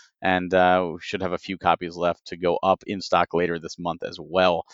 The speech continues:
Uh, so there's a lot of exciting things happening, and we're definitely planning for a very big twenty twenty-three that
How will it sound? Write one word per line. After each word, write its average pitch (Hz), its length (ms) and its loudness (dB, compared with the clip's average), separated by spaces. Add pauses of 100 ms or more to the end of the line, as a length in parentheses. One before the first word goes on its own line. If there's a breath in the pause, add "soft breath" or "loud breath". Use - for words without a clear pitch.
(400 loud breath)
Uh, 92 180 6
so 107 120 0
there's 101 100 2
a 104 40 2
lot 113 240 8
of 107 60 0
exciting 104 420 2
things 101 220 -6
happening, 92 440 0
and 87 120 -6
we're 85 180 -6 (120)
definitely 101 360 -2
planning 90 380 -2
for 90 380 -2 (380 loud breath)
a 98 100 2
very 107 280 4
big 98 340 4
twenty 104 400 -2
twenty-three 90 760 -2
that 87 160 0